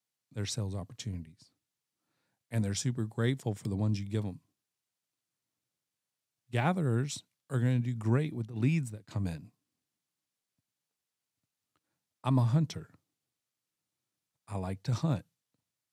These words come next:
My salespeople go through stages where they have to do some hunting,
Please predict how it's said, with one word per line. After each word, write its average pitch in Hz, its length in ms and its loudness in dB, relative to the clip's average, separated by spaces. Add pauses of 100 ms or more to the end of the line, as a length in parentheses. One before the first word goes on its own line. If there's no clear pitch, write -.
(1120)
My 104 140 -2
salespeople 123 800 2
go 113 200 0
through 110 200 -2
stages 120 640 -2
where 101 140 -4
they 104 140 -6
have 104 240 -6
to - 100 -20
do 107 180 -6
some 98 200 -2
hunting, 131 500 0